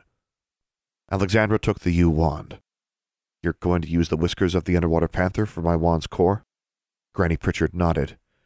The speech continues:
"They say a wand chooses its wielder. In this case, I'm crafting the wand for the wielder,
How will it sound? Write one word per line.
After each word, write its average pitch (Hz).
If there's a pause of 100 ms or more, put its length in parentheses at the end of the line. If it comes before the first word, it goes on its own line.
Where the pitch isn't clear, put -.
(380)
"They 101
say 160
a 143
wand 127
chooses 101
its -
wielder. 104 (540)
In 101
this 143
case, 175
I'm 127
crafting 143
the 117
wand 131
for 143
the 95
wielder, 85